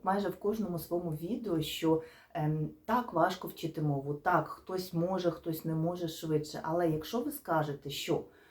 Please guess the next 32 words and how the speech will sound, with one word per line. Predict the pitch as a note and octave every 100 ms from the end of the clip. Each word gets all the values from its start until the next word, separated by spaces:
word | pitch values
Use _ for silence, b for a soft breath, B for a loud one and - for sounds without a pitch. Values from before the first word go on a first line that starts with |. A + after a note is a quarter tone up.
| b b -
е, | D3+ D3 D3
моя | C#3+ D3 G3+
мова | C4+ A#3+ F#3+ D#3+ D#3+
в | D#3+ -
порівнянні | F3 F3+ G3 A#3 G#3 F3
з | E3 D#3+ D3+
рівнем | - G#3+ A#3 F#3 D#3+ D3+ -
два | D3+ F3
з | F3+
половиною | F3+ F3 E3 D#3+ E3
роки | D#3 E3
тому | D#3+ E3+ D#3 D3
і | D#3
зараз, | D3 D#3+ A#3 A3+ -
це | -
небо | D3 E3 E3
і | D#3+
земля. | D#3 D3+ B2+
Взагалі, | - F3+ G#3
хто | - E3+
б |
вам | D#3+ D#3
сказав, | - - G#3+ A3+
що | D#3+
будете | D3+ D3 D3
вчити | - D#3+ D#3 D3 B B B -
німецьку, | F3 F#3+ A3 -
ви | D#3+
б | D#3+
сміялися. | - E3+ D#3 C#3 B2+ B2+ B2+
Я | A#2+
б | F3+